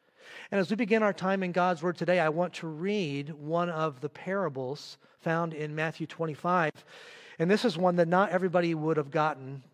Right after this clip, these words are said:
when Jesus told it. And this is a parable that even as we read it on this day,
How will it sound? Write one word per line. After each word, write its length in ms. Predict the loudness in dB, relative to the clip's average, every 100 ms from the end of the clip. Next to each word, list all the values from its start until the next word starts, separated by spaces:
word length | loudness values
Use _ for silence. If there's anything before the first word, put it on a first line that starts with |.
| -8
when 200 | -6 -6
Jesus 400 | -6 -8 -8 -10
told 340 | -8 -8 -8
it. 120 | -14 _ _ _ _ _ _ _ _ _ _ _ _ _ _ _ _ _ _ _ _ -10
And 120 | -4
this 200 | -4 -2
is 80 | -4
a 60 | -4
parable 640 | -2 -2 -2 -4 -6 -8 _ _ _ _ -12
that 140 | -12 -6
even 300 | -6 -4 -6
as 180 | -6 -6
we 120 | -8
read 180 | -6 -8
it 100 | -6
on 160 | -8 -6
this 220 | -6 -6
day, 280 | -12 -16